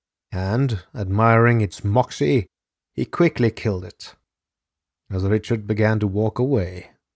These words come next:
he noticed a cave behind a thick mulberry bush at the foot of a steep granite slope dotted with green moss.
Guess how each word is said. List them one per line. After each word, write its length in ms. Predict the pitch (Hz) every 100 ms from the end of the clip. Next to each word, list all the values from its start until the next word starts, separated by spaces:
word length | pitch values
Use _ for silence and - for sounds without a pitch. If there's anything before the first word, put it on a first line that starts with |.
| _
he 120 | 107
noticed 460 | 95 - - 180 -
a 60 |
cave 680 | - - 165 123 92 80 82
behind 600 | 98 101 135 117 92 87
a 60 |
thick 380 | - - 156 -
mulberry 600 | 113 120 131 117 113 113
bush 500 | 101 92 85 - - _ _ _ _ -
at 120 | 107
the 100 | -
foot 300 | - - 120 120
of 80 |
a 60 | 104
steep 520 | - - 117 123 _
granite 480 | 107 110 107 110 -
slope 560 | - - 127 180 - - _ -
dotted 440 | 101 123 - 117 113
with 240 | 101 -
green 440 | 104 107 110 117
moss. 680 | 98 95 87 - - -